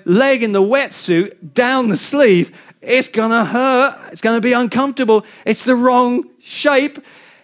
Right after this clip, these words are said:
You're trying to force yourself into the thing that it shouldn't have been forced into. It's gonna be painful because you're in God's kingdom, but you're not operating in God's kingdom well. You've gotta undo the mismatch of what's going on.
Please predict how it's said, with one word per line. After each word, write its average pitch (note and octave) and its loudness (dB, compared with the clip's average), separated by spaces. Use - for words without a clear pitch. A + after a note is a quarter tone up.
You're A3 0
trying C#4+ 2
to A3+ 2
force C#4+ 2
yourself B3 0
into A#3+ -2
the A3+ 2
thing C4 -2
that - -10
it G3+ -10
shouldn't B3+ 0
have A3+ 2
been A3 -4
forced A3+ 2
into. A#3 0
It's - 0
gonna A#3+ 0
be B3+ 2
painful C4+ 0
because G#3 -2
you're A#3+ 2
in C#4 2
God's A3+ 0
kingdom, G#3+ 0
but A3+ -8
you're A#3 0
not B3+ 0
operating B3+ 0
in G3 -2
God's G3 -2
kingdom F3+ -4
well. F#3+ -2
You've D#3+ -18
gotta A3+ 0
undo C4+ 2
the F#3+ 2
mismatch F3+ -2
of F3 -4
what's G3 -6
going G3+ -4
on. A3 -6